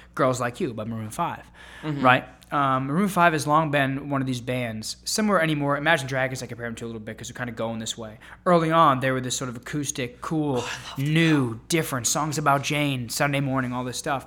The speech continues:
Speaker 1: But they've since evolved into one of the best hit-making pop bands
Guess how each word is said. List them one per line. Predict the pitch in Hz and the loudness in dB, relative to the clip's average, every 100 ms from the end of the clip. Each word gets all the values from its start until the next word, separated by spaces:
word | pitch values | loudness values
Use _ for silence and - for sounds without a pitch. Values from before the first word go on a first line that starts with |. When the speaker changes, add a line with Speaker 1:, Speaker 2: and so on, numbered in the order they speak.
| - - - - - - - | -14 -20 -20 -20 -20 -20 -16
Speaker 1:
But | - | -4
they've | 269 | -4
since | 262 156 156 185 | 0 0 0 0
evolved | 143 113 120 196 - - - - - - - - - | -2 2 2 2 -2 -18 -20 -20 -20 -20 -20 -8 -2
into | 156 151 165 156 156 | -2 0 4 4 2
one | 156 143 151 156 | -2 -4 -2 0
of | 165 143 | 0 -2
the | 147 143 | -4 -6
best | 120 139 143 - - - - - - - - - - - - | -4 0 0 0 -10 -18 -20 -20 -20 -20 -20 -20 -20 -20 -8
hit-making | - - 160 160 160 160 156 156 | -6 -2 0 0 0 0 0 -4
pop | - 165 156 - | 0 4 4 2
bands | 151 151 143 143 | -2 0 -2 -4